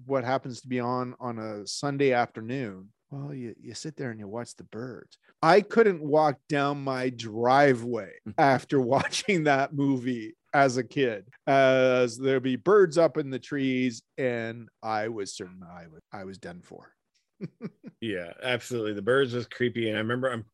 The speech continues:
Speaker 2: I'm almost positive that that was my mother's most hated film, as in she just, it creeped her right out.
Speaker 1: Oh, yeah.
Speaker 2: And she definitely didn't like it, but we
Speaker 1: I
Speaker 2: would
Speaker 1: still
Speaker 2: always
Speaker 1: can't watch it to this day.
Speaker 2: we always had late night movie festivals in, in my household.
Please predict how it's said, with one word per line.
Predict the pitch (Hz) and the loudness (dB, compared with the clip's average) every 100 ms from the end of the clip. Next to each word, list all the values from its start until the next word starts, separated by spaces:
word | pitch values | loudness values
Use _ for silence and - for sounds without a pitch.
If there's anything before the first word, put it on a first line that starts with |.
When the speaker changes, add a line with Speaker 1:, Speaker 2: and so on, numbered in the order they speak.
| _ | _
Speaker 2:
I'm | 113 123 131 | -4 -4 -4
almost | 151 151 143 | -4 -2 -4
positive | 123 123 110 110 | -2 -4 -4 -6
that | 107 | -4
that | 104 104 | -4 -6
was | 107 104 | -6 -8
my | 104 101 | -8 -8
mother's | 98 98 101 104 104 101 - - | -10 -8 -6 -4 -6 -10 -18 -12
most | 104 101 | -8 -6
hated | - 110 107 98 | -6 -6 -4 -6
film, | - 104 104 101 101 _ _ - | -6 -6 -4 -8 -12 _ _ -6
as | 110 107 | -4 -2
in | 110 101 101 | -4 -4 -6
she | 95 - 107 104 | -10 -8 -6 -6
just, | 98 95 - | -6 -8 -8
it | 120 101 - | -8 -10 -10
creeped | - 104 - | -10 -10 -8
her | 98 92 | -8 -6
right | 92 92 | -6 -6
out. | 95 107 _ _ _ 139 | -6 -8 _ _ _ -18
Speaker 1:
Oh, | 139 | -16
yeah. | 117 131 | -14 -14
Speaker 2:
And | 98 95 90 | -12 -12 -14
she | - 107 | -12 -10
definitely | 101 98 - 104 | -6 -6 -8 -10
didn't | 98 | -10
like | 92 | -10
it, | 92 | -8
but | 104 104 - | -6 -6 -6
we | 143 | 4
Speaker 1:
I | 175 | 6
Speaker 2:
would | |
Speaker 1:
still | 160 160 | 8 8
Speaker 2:
always | 208 | 8
Speaker 1:
can't | 196 170 | 6 4
watch | 143 156 - | 6 4 4
it | 143 - | -4 -4
to | 135 | -8
this | 110 | -8
day. | 113 120 127 80 _ _ _ _ - | 0 2 2 -2 _ _ _ _ -4
Speaker 2:
we | 143 | 2
always | 185 165 | 2 4
had | 151 | 0
late | 120 117 123 | 0 -2 -2
night | 117 110 107 | -2 -4 -4
movie | 147 123 120 | -4 -4 -2
festivals | 104 110 90 110 98 98 | -4 -8 -8 -8 -6 -6
in, | 98 104 | -8 -10
in | 104 104 | -12 -10
my | 107 | -10
household. | 95 107 95 101 95 98 | -6 -6 -6 -6 -6 -8